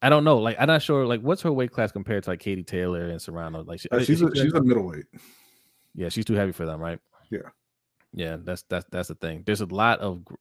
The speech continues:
Speaker 1: uh, excellent, great fighters, uh, women fighters,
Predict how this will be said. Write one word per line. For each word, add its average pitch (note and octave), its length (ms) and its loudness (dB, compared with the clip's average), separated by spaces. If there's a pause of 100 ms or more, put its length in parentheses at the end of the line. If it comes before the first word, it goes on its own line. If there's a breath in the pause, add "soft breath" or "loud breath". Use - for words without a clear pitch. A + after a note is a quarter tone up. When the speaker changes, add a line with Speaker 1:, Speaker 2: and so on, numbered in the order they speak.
Speaker 1:
uh, D#2+ 300 -6 (140)
excellent, G2 460 -2 (400)
great B2 220 -2
fighters, F#2+ 520 -4 (380)
uh, - 220 -12
women G2+ 200 -4
fighters, - 400 -2